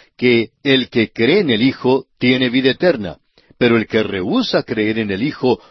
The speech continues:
no verá la vida, sino que la ira de Dios está sobre él. Avancemos algo más con los versículos diecisiete y dieciocho de Marcos, capítulo dieciséis.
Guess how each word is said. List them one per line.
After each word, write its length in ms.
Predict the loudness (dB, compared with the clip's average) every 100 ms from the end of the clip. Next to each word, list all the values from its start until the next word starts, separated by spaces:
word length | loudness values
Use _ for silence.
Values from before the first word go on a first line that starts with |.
| -16
no 320 | -4 0 2
verá 220 | 2 2
la 120 | 2
vida, 360 | 2 2 2 0 -4 -8
sino 320 | -2 0 0
que 140 | 0
la 140 | 2 2
ira 260 | 2 2
de 140 | 2 2
Dios 340 | 2 0 0
está 340 | -2 0 0
sobre 380 | 0 0 0 0
él. 180 | -2 -8 _ _ _ _ _ _ _ _ _ _ _
Avancemos 520 | -4 -2 2 2 2
algo 220 | 0 0 0
más 240 | 0 -2
con 140 | -2
los 100 | -2
versículos 500 | -2 -4 -6 -4 -4
diecisiete 600 | -4 -6 -8 -2 0 0 -2
y 60 |
dieciocho 500 | -2 -4 0 0 0
de 80 | -4
Marcos, 540 | -2 -2 -2 -4 -6 -12
capítulo 480 | -10 -8 -8 -6 -4
dieciséis. 760 | -4 -6 -10 -8 -8 -8 -16